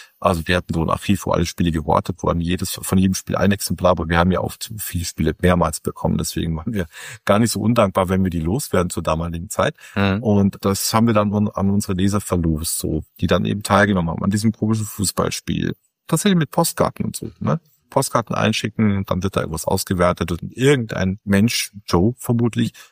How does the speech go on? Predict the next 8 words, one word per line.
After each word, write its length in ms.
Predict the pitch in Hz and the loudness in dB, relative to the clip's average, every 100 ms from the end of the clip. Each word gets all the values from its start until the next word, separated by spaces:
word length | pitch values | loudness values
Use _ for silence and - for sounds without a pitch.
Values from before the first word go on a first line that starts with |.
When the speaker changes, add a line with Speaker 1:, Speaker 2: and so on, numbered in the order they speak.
| _ | _
Speaker 1:
hat 160 | - - | -2 0
da 60 | |
die 120 | 87 87 | 2 2
Auswertung 480 | 95 - 104 101 | 2 2 0 2
gemacht. 540 | 92 90 90 92 - - _ | 0 2 2 0 -8 -16 _
Und, 420 | - 82 80 76 - | -6 2 2 2 -2
äh, 160 | - 82 - | -2 -2 0
dann 220 | - - | -2 -2